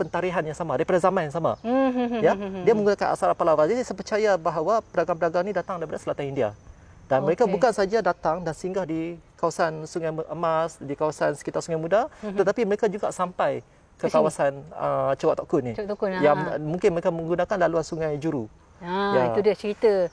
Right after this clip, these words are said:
Speaker 1: Ya, jadi kita,
Speaker 2: mengenai
Speaker 1: kita nampak, apa
Speaker 2: Hmm.
Speaker 1: nama, uh, hubungan antara penemuan arkeologi ni dengan keberadaan pedagang India dekat sini.
Speaker 2: Hmm.
Speaker 1: Jadi kita dapat tafsir-, tafsirkan dengan cara itulah.
Speaker 2: Maknanya
Speaker 1: Ya.
Speaker 2: lu-, meluas sebenarnya
Speaker 1: Ya,
Speaker 2: Kerajaan ni,
Speaker 1: ya.
Speaker 2: uh, di mana pedagang-pedagang semua datang,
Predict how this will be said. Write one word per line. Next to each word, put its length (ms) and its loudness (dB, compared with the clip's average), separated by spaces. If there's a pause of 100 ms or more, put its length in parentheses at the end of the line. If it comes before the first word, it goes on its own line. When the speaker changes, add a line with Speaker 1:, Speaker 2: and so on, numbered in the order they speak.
(160)
Speaker 1:
Ya, 160 -2
jadi 240 0
kita, 80 2
Speaker 2:
mengenai 220 4
Speaker 1:
kita 100 4
nampak, 320 2 (160)
apa 380 2
Speaker 2:
Hmm. 100 -4
Speaker 1:
nama, 200 -4 (840)
uh, 500 4
hubungan 460 -2
antara 680 2
penemuan 320 -6
arkeologi 400 -6
ni 160 -6
dengan 160 -6
keberadaan 640 -4
pedagang 460 -2
India 180 -8
dekat 240 -8
sini. 300 -10
Speaker 2:
Hmm. 260 -8
Speaker 1:
Jadi 160 2
kita 220 -2
dapat 180 -2
tafsir-, 480 -4
tafsirkan 400 -2
dengan 160 -4
cara 160 0
itulah. 260 2 (300)
Speaker 2:
Maknanya 400 2
Speaker 1:
Ya. 60 -10
Speaker 2:
lu-, 260 -4
meluas 540 4
sebenarnya 680 4
Speaker 1:
Ya, 240 6
Speaker 2:
Kerajaan 160 2
ni, 160 2
Speaker 1:
ya. 320 4
Speaker 2:
uh, 60 2
di 100 -2
mana 220 -4
pedagang-pedagang 760 -2
semua 320 -2
datang, 240 0